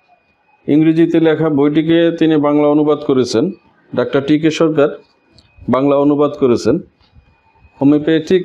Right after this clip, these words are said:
ম্যাটেরিয়া মেডিকা বইয়ের মধ্যে যতগুলো বই আছে, তার মধ্যে সহজ, সংক্ষিপ্ত এবং ছোট আকৃতির আরেকটি বই হলো ডাক্তার টি কে সরকারের এই বইটি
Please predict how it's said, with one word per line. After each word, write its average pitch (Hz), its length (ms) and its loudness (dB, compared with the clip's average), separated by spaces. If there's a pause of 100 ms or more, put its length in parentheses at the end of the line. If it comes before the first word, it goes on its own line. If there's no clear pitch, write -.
(140)
ম্যাটেরিয়া 160 400 0
মেডিকা 170 380 0
বইয়ের 170 280 2
মধ্যে 170 200 2 (100)
যতগুলো 165 360 2 (100)
বই 147 120 2 (100)
আছে, 120 140 -2 (100)
তার 139 220 0
মধ্যে 151 300 0 (840)
সহজ, 160 400 -2 (160)
সংক্ষিপ্ত 151 400 -4 (140)
এবং 131 120 0 (120)
ছোট 160 140 -2 (100)
আকৃতির 165 460 0 (800)
আরেকটি 147 260 -2 (100)
বই 156 200 2
হলো 143 200 0 (560)
ডাক্তার 131 260 -2 (960)
টি 170 160 -2
কে 160 80 0 (100)
সরকারের 160 420 0 (2250)
এই 139 220 0
বইটি 127 320 -2